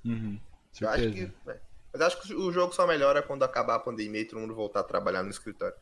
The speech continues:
Speaker 1: Aham.
Speaker 2: Acho de casa, acho que não vai dar muito certo, não.
Speaker 1: É, o, o jogo ele já era um pouco ruim, né?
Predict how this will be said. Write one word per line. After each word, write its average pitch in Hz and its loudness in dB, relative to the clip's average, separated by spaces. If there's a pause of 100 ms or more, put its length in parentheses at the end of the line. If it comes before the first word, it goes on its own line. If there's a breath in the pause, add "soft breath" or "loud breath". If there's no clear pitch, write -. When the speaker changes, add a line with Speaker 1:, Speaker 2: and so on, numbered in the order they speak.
(340)
Speaker 1:
Aham. 98 -2
Speaker 2:
Acho 98 -2
de 120 -4
casa, 104 4 (240)
acho - -2
que - -12
não 101 -6
vai 98 4
dar 98 2
muito 101 -8
certo, - -2
não. 98 -12 (680)
Speaker 1:
É, 104 4
o, 117 6 (200)
o 127 -4
jogo 165 2
ele 185 6
já 170 4
era 185 6
um 185 0
pouco 180 2
ruim, 135 4
né? 95 -2